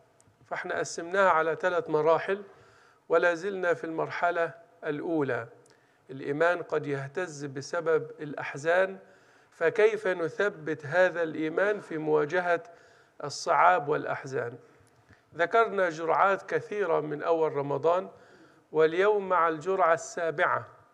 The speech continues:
الإنسان عشان يتجاوز الآلام والأحزان محتاج طاقة أمل كبيرة، أمل يتجاوز الدنيا.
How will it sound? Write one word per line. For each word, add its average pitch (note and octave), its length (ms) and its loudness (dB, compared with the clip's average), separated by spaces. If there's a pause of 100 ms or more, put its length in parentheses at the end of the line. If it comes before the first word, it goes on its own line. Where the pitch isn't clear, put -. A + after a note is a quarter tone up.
(840)
الإنسان D#3+ 540 4
عشان F#3+ 380 0
يتجاوز E3+ 800 -2
الآلام D#3 920 0
والأحزان D3+ 840 -2 (640)
محتاج F3 760 -4 (140)
طاقة F#3+ 500 2 (280)
أمل D#3 640 -2
كبيرة، C3+ 560 -4 (1500)
أمل A#3 580 4 (560)
يتجاوز D#3+ 920 0
الدنيا. B2 800 -4